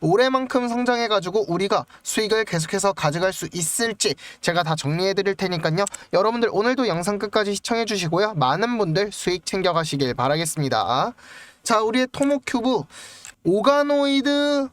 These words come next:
분야에서 현재 기술로서는 굉장히 선도를 하고 있다라고 이야기를 드릴 수 있겠습니다.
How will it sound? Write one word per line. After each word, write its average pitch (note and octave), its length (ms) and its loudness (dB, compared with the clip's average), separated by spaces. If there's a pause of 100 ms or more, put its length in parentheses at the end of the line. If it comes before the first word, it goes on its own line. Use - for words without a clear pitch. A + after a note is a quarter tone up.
분야에서 A#3 800 2 (520)
현재 B3 380 0
기술로서는 A#3+ 1000 0
굉장히 G3+ 500 0
선도를 A#3 480 2
하고 G#3+ 240 0
있다라고 D3+ 720 0
이야기를 C#3+ 440 0
드릴 D#3 220 0
수 D#3 120 -2
있겠습니다. C#3+ 840 0